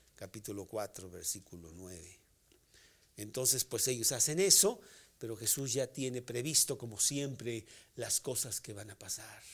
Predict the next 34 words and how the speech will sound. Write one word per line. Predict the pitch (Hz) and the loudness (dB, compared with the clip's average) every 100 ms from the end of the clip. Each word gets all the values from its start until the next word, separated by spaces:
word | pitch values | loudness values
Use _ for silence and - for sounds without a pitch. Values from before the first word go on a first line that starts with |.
| - _ _ _ _ _ _ _ _ _ _ _ _ - | -18 _ _ _ _ _ _ _ _ _ _ _ _ -4
Y | 135 | 0
él | 165 160 | 0 2
va | 175 | 0
a | 175 | 0
pasar | 151 175 170 165 | 2 2 2 -2
por | 175 - | -4 -2
Jericó. | 143 131 - 160 151 - _ _ - - - | -6 -6 -6 -8 -8 -14 _ _ -18 -14 2
Y | 151 | 6
allí | 160 202 | 8 6
hay | |
una | 226 220 | 4 4
persona | 185 156 - 202 190 | 6 8 8 6 4
muy | 180 220 202 | 4 2 2
importante | 208 175 170 - 185 190 170 - 123 95 - - - | -2 -2 -4 -2 -2 0 -2 -2 -2 -4 -12 -20 -6
que | - 156 | 0 2
él | 175 | 4
ya | 180 180 185 | 4 4 2
ha | |
considerado | 185 170 - 143 123 165 190 175 | 2 6 8 8 4 2 2 2
desde | 143 120 120 | 4 6 4
el | 113 | 0
principio | 123 110 - 180 175 165 147 | -4 6 8 8 6 -2 -2
de | |
los | 139 131 | 0 0
siglos, | - 127 101 92 - - - _ - _ - _ _ - | 0 -4 -8 -6 -6 -8 -12 _ -20 _ -20 _ _ -8
que | 110 113 127 | -2 0 -2
él | 113 | -4
va | 127 127 120 | -4 -4 -6
a | 110 | -10
tener | 104 113 | -6 -6
un | 120 | -4
encuentro | 120 107 113 113 - 117 | -6 -6 -6 -6 -10 -10
con | 113 107 | -6 -6
él. | 98 85 | -6 -10